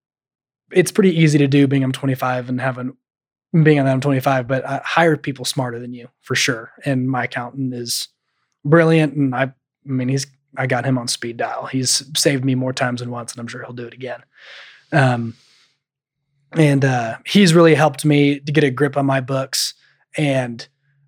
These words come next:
m-, just so that I can open up my QuickBooks app on my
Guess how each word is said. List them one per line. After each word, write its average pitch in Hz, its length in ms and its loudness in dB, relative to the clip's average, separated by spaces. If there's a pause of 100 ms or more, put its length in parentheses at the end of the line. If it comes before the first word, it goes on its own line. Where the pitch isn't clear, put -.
(680)
m-, 160 220 -4 (360)
just 139 300 0
so 151 140 2
that 139 120 0
I 131 200 -2
can 131 380 -2
open 139 260 0
up 135 200 2
my 127 280 -2
QuickBooks 127 420 -6
app 127 180 -2
on 123 100 0
my 123 200 -4